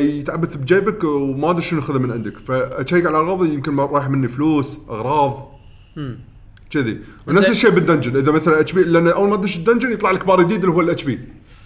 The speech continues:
Speaker 1: إذا هم بعد مت بالدنجن، يجون مالت الجلد أدفنتشرز يقولون: "إحنا هذا بس طاحت منك أغراض يعني من الهوش".
Speaker 3: الس-، ال-، السلايم شي حط يده مخباتك.
Speaker 1: إيه، فعندي في بنالتي إذا مثلًا قضيت على روحك.
Speaker 3: يعل-،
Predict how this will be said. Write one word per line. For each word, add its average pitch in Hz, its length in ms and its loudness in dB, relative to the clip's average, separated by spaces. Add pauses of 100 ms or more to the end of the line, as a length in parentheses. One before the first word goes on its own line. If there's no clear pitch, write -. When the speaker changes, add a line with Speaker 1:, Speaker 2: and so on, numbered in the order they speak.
(500)
Speaker 1:
إذا 147 180 2
هم 180 40 4
بعد 185 180 4
مت 180 200 2
بالدنجن، 196 560 2 (400)
يجون 165 200 4
مالت 156 300 4
الجلد 151 260 2
أدفنتشرز 170 640 0
يقولون: 147 280 -2
"إحنا 151 220 -4
هذا 156 260 0
بس 151 160 -4
طاحت 135 360 -6
منك 139 200 -2
أغراض 127 320 -2
يعني 113 120 -6
من 110 260 -4
الهوش". 170 200 -4
Speaker 3:
الس-، - 200 -8
ال-، 190 320 -2
السلايم 185 500 2
شي 165 180 -6
حط - 220 -6
يده 165 160 0
مخباتك. 156 640 -6
Speaker 1:
إيه، 139 280 2
فعندي 226 520 2
في 269 200 6
بنالتي 262 540 2
إذا 170 200 6
مثلًا 160 440 2 (920)
قضيت 175 240 2
على 165 180 4
روحك. 123 240 -2
Speaker 3:
يعل-، 185 320 0